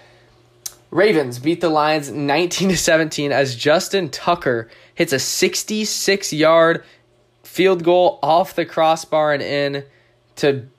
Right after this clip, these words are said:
win the game, and it's an N F L record as well. It was incredible.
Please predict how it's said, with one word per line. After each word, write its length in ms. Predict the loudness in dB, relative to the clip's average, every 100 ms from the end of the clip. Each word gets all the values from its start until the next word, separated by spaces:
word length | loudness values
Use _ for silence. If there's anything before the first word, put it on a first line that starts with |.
| -10
win 320 | 0 0 2
the 80 | 0
game, 360 | 0 0 0
and 280 | 0 -2 -4
it's 180 | -4 -2
an 100 | -2
N 140 | 0
F 140 | 0 0
L 120 | 0
record 340 | 2 2 0 -2
as 160 | -2
well. 260 | -2 -2 -2
It 60 | 0
was 300 | 2 2 0 _
incredible. 800 | -12 -12 -4 0 0 0 -4 -6